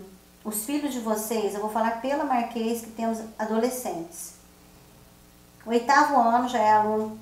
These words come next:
crescidinho já, eles não são crianças e eles podem tomar atitudes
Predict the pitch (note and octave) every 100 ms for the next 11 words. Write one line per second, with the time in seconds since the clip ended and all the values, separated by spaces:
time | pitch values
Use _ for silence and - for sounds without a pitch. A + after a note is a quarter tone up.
0 | - - A3+ A3 - A3 F#3+ G#3 A3 G#3+
1 | G3+ F3+ F#3+ - - - - - - -
2 | G#3 G#3 A#3+ B3 A#3 A#3 A3+ G#3+ G#3 A3
3 | - - - - - - - - - -
4 | G#3 G#3+ A3 A#3 - - A3 G#3+ A3+ A3+
5 | A3+ A#3 - - - - - - - A#3+
6 | A3+ A3 A3 A#3+ B3+ - - - - A3
7 | - A3 A#3 A3+ A#3 A3+ A#3+ - -